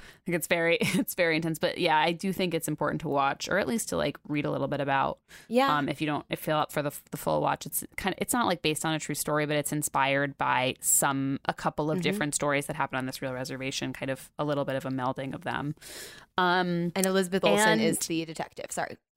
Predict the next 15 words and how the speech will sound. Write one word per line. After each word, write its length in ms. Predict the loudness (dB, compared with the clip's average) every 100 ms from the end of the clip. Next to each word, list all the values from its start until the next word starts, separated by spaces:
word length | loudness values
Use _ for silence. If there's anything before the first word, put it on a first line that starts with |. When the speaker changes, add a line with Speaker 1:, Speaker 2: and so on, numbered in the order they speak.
| -4
Speaker 2:
She's, 160 | 0
Speaker 1:
Yes, 320 | 4 2 4 4
Speaker 2:
like, 80 |
a 20 | 6
female 340 | 8 6 6
Speaker 1:
yeah. 40 |
Speaker 2:
detective 420 | 2 -2 -2 -4 -8
too, 200 | -8 -6
which 180 | -6
is 200 | -6 -6
just 280 | -4 -2 0
part 200 | 2 2
of 40 | 2
Speaker 1:
Yes. 300 | 2 2 -2 _ _
Speaker 2:
the, 340 | -8 -6 -8